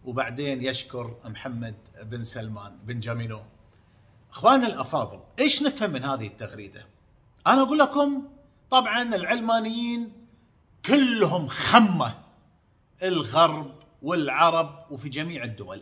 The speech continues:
أي إنسان يطالب بفصل الدين عن الدولة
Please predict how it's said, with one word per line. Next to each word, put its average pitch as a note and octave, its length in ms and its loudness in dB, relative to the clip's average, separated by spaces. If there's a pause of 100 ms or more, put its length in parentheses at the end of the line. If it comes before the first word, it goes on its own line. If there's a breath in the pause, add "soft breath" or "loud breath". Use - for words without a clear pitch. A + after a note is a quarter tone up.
(120)
أي C4 320 2
إنسان F3 460 -2
يطالب C#3+ 500 -2
بفصل C#3 440 -10
الدين B2+ 340 -8
عن A#2+ 140 -10
الدولة G3 600 -6